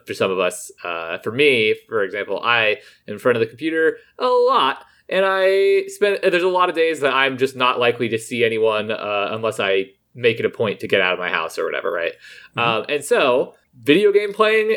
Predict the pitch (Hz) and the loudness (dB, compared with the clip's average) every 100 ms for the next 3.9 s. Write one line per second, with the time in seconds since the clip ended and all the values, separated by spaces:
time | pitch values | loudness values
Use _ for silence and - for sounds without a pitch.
0 | - 131 127 120 117 - - 170 151 165 | -2 0 0 0 -2 -8 -6 -6 -6 -8
1 | 175 180 190 190 208 202 147 127 127 127 | -8 -2 -2 2 0 2 0 2 2 2
2 | 120 107 98 - - 113 87 78 87 82 | 2 -2 -6 -10 -4 -2 -2 -6 -8 -6
3 | 78 - 62 - - - - - | -4 -4 -6 -4 -6 -6 -8 -10